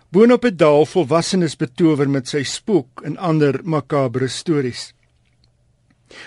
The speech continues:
Roald Dahl se ouers was Noorweegse burgers wat met sy geboorte in Cardiff gewoon het en Dahl het die grootste deel van sy lewe in Engeland gewoon. Maar Cardiff meen dis tyd om die beroemde skrywer op te eis.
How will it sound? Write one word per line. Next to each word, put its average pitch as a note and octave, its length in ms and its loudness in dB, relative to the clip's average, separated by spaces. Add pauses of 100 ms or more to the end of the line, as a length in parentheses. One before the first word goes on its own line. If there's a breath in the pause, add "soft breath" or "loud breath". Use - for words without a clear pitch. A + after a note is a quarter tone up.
Roald B3 280 4
Dahl F#3 220 6
se - 200 -6
ouers F#3 340 6
was D#3 280 -2
Noorweegse D#3 640 0
burgers C3 500 -2
wat C#3 220 -4
met C#3 200 -4
sy C#3 160 -4
geboorte C#3 520 -2
in C#3 180 -4
Cardiff F#3+ 460 -2
gewoon C3 400 -4
het B2+ 240 -6 (300)
en D#3 160 -2
Dahl E3 220 4
het G3 100 4
die F3+ 80 0
grootste G#3+ 420 -4
deel D#3 220 0
van D#3+ 180 -6
sy D3+ 300 -4
lewe B2 520 -2 (340)
in F#3 160 -4
Engeland F3 480 0
gewoon. C3+ 380 -12 (840 loud breath)
Maar G3+ 180 0
Cardiff B3+ 460 2
meen C#3 480 0
dis D#3+ 260 -2
tyd D3 420 -2
om D#3 200 -2
die D#3+ 160 -2
beroemde D3 400 0
skrywer B2 560 -6
op C#3 240 -12
te D3 100 -6
eis. B2 400 -12